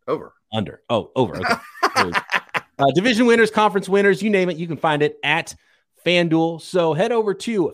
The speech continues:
Speaker 2: fanduel dot com slash locked on to sign up and get a no sweat first bet up to two thousand five hundred dollars. That's fanduel dot com slash locked on. FanDuel, official sports betting partner of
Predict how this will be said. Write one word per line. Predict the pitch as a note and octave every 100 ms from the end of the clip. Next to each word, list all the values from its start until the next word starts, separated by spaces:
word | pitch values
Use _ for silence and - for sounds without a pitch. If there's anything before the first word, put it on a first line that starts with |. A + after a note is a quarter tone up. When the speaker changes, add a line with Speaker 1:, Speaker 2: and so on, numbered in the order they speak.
| -
Speaker 2:
fanduel | G3+ A3+ G3+ G3+
dot | F3 E3+
com | - D#3+ D#3+
slash | - D3+ D3+ -
locked | C3 C3+ -
on | C3 B2+
to | G#2+
sign | - B2+ B2
up | B2
and | A#2
get | G#2+
a | G#2+
no | A#2
sweat | A2 B2 A#2
first | - A2 -
bet | A#2 -
up | A#2 -
to |
two | F2+ F#3+ G3+
thousand | E3+ F#3 D3+ C3
five | E3+ D3+
hundred | D#3+ D#3 C3
dollars. | F3+ F3 D#3+ - _ _ _
That's | F#3 D#3 - _ _ _ -
fanduel | A3 F#3 C3 - -
dot | F#3 -
com | C3+ D2+ B1
slash | - F3+ G#2 -
locked | A#2 E3+ F#3+ F#3
on. | C#3+ C3+
FanDuel, | C3+ A3+ F3+ D#2 -
official | - F#3+ -
sports | - F#3+ -
betting | G3 D#3
partner | - F#3 A#2+ G2
of | E3 E3+